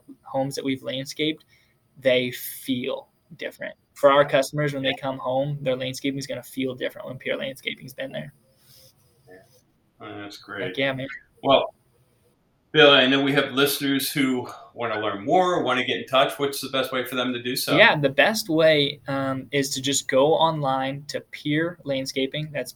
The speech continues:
Speaker 1: P E E R landscaping dot com. Uh, my goal is to have an interactive website so our clients can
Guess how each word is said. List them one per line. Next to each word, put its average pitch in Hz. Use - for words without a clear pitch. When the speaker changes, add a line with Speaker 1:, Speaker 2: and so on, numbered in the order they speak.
Speaker 1:
P 147
E 151
E -
R 135
landscaping 147
dot 139
com. -
Uh, 127
my 165
goal 165
is 156
to 147
have 139
an -
interactive 139
website 135
so 135
our 127
clients 135
can 127